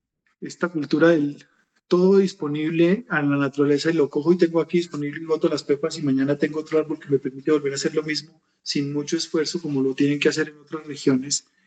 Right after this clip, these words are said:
en donde la fatiga del trabajo y de la labor es muy intensa,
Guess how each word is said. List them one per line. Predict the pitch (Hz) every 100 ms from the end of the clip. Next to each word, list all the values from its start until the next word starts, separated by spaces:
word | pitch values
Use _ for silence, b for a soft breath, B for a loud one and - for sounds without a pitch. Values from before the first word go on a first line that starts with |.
| _ _
en | 147
donde | 143 135 139
la | 135
fatiga | 135 131 160 160 165
del | 160 143
trabajo | 131 131 143 147 165
y |
de | 160
la | 143
labor | 131 127 139 147
es | 151
muy | 160
intensa, | 160 160 156 147 139 165